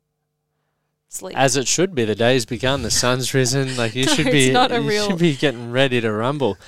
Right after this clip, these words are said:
Speaker 2: Anyway, that's my couple goal.
Speaker 1: All right.
Speaker 2: Yes. So,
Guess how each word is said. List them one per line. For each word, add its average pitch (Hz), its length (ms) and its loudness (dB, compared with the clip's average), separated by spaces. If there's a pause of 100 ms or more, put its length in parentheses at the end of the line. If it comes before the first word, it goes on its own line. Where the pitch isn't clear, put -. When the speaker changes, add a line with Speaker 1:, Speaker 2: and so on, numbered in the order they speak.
(400)
Speaker 2:
Anyway, 139 260 6
that's 131 240 2
my 123 180 -2
couple 101 300 -10
goal. 101 220 -16 (1000)
Speaker 1:
All 202 60 -12
right. 190 240 -8
Speaker 2:
Yes. 98 340 -4
So, 135 380 6